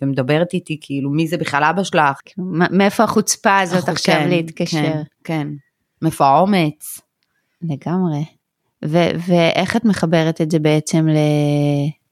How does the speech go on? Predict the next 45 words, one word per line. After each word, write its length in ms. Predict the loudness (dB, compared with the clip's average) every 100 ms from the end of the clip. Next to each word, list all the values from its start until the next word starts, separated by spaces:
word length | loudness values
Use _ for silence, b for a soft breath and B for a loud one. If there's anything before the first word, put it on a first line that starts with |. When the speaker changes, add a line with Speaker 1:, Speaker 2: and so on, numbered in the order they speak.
| _
Speaker 2:
למקום 440 | 2 4 4 2 0
שאת 200 | 0 0
נמצאת 300 | 0 0 0
בו 140 | 2
היום, 380 | 2 4 2 0 -4 _ _ -6
את 120 | -4
הפחד 380 | -4 -2 -4 -2 -2
הזה? 200 | -2 -2 -4 _ _ _ -4
Speaker 1:
קודם 200 | 0 0
כל, 160 | 2 2
אה, 220 | 4 2
את 100 | 0
יודעת, 320 | 0 0 2 2
אה, 60 | 2 2 2 0
ה-, 460 | 0 2 2 2 2
ה-, 360 | 0 0 -2 -2
הדברים 300 | -2 0 2
שאנחנו 320 | 2 0 -2
עושים, 440 | -2 0 2 4
ה-, 680 | 4 4 2 0 -2 -2 -4 -4
מחשלים 420 | -4 -2 0 2 2
אותנו. 320 | 2 0 -2 -8 _ _ _ _ _ _ _ -6
כל 220 | 0 2
ה-, 200 | 4 2 0 -2 -4 -12 -4
זה 120 | 0
הייתה 200 | 0 0
שיחה 300 | 0 2 0
אחת 260 | 0 -2
מיני 200 | 0 2
רבות 300 | 2 2 0
שעשיתי, 420 | 0 -4 -2 -2 -2
Speaker 2:
שעשית. 180 | -2 0
Speaker 1:
תביני, 260 | 2 4
את-, 160 | 2 -2 -2
אנחנו 340 | -2 -2 -4
התמקדנו 520 | -4 -2 -2 0 2
בשיחה 320 | 0 -2 -2 -2
הזאת, 180 | -2
כי 240 | -4 -6 -6
בדיוק 280 | -6 -6 -2
על 60 | 0
זה 160 | 2
היה 120 | 2
פרק 340 | 2 0 0 0
בסדרה, 680 | 2 2 0 -6 -2 0 0